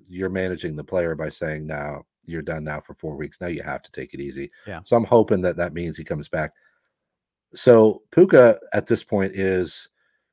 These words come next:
Speaker 1: he's on pace for such a ridiculous number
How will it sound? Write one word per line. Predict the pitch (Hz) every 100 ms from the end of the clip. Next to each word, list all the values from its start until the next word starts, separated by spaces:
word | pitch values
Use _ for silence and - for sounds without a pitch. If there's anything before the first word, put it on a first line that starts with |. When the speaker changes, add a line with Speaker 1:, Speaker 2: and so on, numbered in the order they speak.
| _ _ _ _ _ _ _ _ _ _ -
Speaker 1:
he's | 107 104
on | 135
pace | 123 117 104
for | 90
such | - 95 87
a |
ridiculous | 82 73 98 92 95 85 - - -
number | 87 85 92 95 78 71